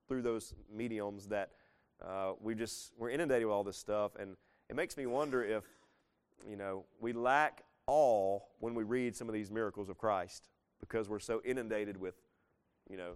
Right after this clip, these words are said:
technology and, and things. But I hope we would not listen to this, even this preface, even this first part of this, I hope we would not listen to it casually, but with our mind and heart receiving what God would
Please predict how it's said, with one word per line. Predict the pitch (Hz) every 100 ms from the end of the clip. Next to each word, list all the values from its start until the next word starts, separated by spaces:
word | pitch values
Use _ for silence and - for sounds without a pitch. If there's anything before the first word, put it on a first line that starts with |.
| -
technology | 120 110 117 107 101 107 101 92
and, | 92
and | 90 90
things. | 98 95 95
But | 92 101 95 _ _ _ _ -
I | 135
hope | 170 165 135
we | 127
would | 120
not | 127 131 123
listen | 127 127 120
to | 107
this, | 110 104 - - _ _ _
even | 151 180 190
this | 180 - _ _ _ _
preface, | - 135 - 98
even | 151 185
this | 175 -
first | 185 175 -
part | 127 110
of | 98
this, | 104 104 - - _ _ _ _ -
I |
hope | 127 170
we | 170
would | 147
not | 139 123
listen | 131 123
to | 113
it | 104
casually, | - 120 123 107 101 92 92 87 _ _ _ _ _ _ 104
but | 107 113 110 - _
with | 113 123
our | 127 123
mind | 120 151 156
and | 143
heart | 120 107 104 - _ _ _ _
receiving | 113 - 131 117 107
what | 107 98
God | 101 98
would | 92